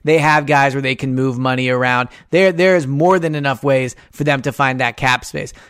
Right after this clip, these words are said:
But here's one thing I know, and this comes from my time covering the Philadelphia Eagles.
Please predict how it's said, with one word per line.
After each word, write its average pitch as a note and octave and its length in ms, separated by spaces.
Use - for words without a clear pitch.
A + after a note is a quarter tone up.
But D#3 120
here's B3+ 200
one F3+ 220
thing D#3+ 260
I C#3 200
know, B2 540
and C#3+ 140
this E3 180
comes E3 260
from D#3+ 100
my D#3 140
time D3+ 320
covering D3+ 340
the D3 60
Philadelphia D3 500
Eagles. B2+ 240